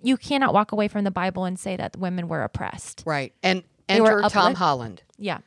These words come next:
Speaker 2: Who is,
Speaker 1: exactly.
Speaker 2: as an unbeliever, willing to honestly look at what happened and say, "I'm not a believer." He doesn't believe in any God, but he does see the impact.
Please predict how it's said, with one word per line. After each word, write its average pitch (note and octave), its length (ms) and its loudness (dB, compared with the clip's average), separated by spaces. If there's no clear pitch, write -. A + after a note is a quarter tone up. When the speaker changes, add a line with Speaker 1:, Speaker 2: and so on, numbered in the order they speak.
Speaker 2:
Who F3 160 2
is, E3+ 120 -2
Speaker 1:
exactly. F3 160 4
Speaker 2:
as F3+ 120 2
an G3 100 -2
unbeliever, G3 580 0
willing G3+ 420 2
to F3+ 180 0
honestly F#3 480 2
look F3+ 200 0
at E3+ 80 4
what E3 120 2
happened D#3 360 2
and C3+ 140 -8
say, C3+ 460 -2
"I'm D3+ 100 -2
not G#3 160 6
a D4 40 4
believer." C4 460 0
He G3+ 80 -2
doesn't F#3+ 220 2
believe A#3 240 0
in A3+ 80 4
any A#3+ 160 2
God, B2+ 420 -2
but D3+ 120 -2
he C3+ 80 -2
does E3 260 2
see F3+ 160 -6
the D3 140 -6
impact. A#2 480 -10